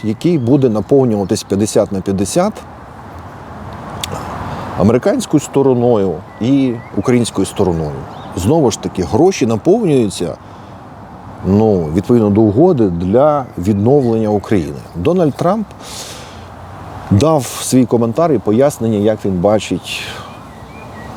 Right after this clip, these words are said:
ну, позитив для Америки підписання цієї угоди.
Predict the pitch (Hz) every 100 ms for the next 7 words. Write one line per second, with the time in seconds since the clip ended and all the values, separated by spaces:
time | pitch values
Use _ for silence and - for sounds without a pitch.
0 | - 85 98 104 - - - - - 78
1 | 78 - 139 131 - 131 135 92 95 82
2 | 113 139 104 95 - - - - 113 95
3 | - 98 87 80 78